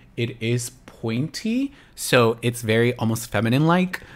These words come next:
Um, my jaw is my jaw, so I don't get, like, a lot of people ask me about my, like, who does my chin. I've got, I've had quite a few people, "So who does your chin?" 'Cause a lot of people get chin filler to create projection.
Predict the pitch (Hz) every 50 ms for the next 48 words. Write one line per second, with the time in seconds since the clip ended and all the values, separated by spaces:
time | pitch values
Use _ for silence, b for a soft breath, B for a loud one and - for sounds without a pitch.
0 | B B B 120 117 113 110 - 117 131 131 131 120 107 104 - - 107 107 117
1 | 123 135 147 - - 117 117 107 98 92 98 98 104 107 - 104 98 101 107 107
2 | - - - - - 95 98 101 104 95 - - - 113 110 110 - 123 120 131
3 | 131 - 143 143 123 85 92 90 - - 98 92 90 90 90 90 85 82 87 -
4 | - - 123 117 113 98 90 - - 90 85 - - - 90 - - _ - B
5 | B B B B B B - 123 123 120 117 127 - 147 - - 127 127 117 143
6 | 139 113 - - - 120 113 110 107 101 113 101 107 101 98 98 - - 104 95
7 | 120 117 110 110 - - 101 - - - 110 98 90 107 101 110 113 117 151 175
8 | 208 240 196 143 120 - - 196 294 349 - - 113 98 95 87 B B B B
9 | B B - - 135 - - 127 123 123 123 120 120 120 - 113 113 - 101 95
10 | - - - 180 196 240 330